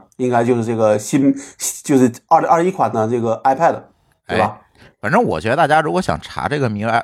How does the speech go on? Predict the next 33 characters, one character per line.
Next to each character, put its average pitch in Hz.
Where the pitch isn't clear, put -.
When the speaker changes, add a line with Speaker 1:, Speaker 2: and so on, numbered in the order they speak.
Speaker 2:
迷 127
你 160
L 78
E 131
D 131
是 -
什 135
么， 78
可 98
以 104
大 107
家 107
去， 117
去 110
百 80
度、 104
去 -
Google， 120
其 80
实 82
都 98
能 117
查 -
到， 110
今 101
天 117
我 95
就 98
不 -
细 151
说 101
了。 120
Speaker 1:
对。 -